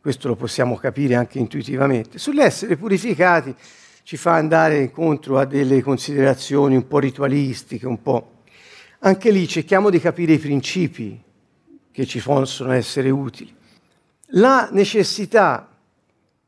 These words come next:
lì in quella tenda nel deserto e dopo nel Tempio a Gerusalemme, e poi vedremo per noi cosa vuol dire, ma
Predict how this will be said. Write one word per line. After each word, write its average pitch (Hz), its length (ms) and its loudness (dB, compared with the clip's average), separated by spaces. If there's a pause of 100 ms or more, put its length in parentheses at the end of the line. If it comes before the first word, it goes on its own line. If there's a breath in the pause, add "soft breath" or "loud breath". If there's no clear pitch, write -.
(680)
lì 208 500 4
in 160 120 6
quella 196 380 6
tenda 175 540 2
nel 170 180 2
deserto 143 840 0
e 123 100 -12
dopo 147 380 0
nel 127 280 -2
Tempio 170 380 0
a 147 40 2
Gerusalemme, 135 1000 0
e 139 100 -14
poi 131 200 -6
vedremo 131 380 -2
per 120 180 -6
noi 120 320 -2
cosa 107 260 -14
vuol 120 220 -4
dire, 123 260 -8
ma 156 180 2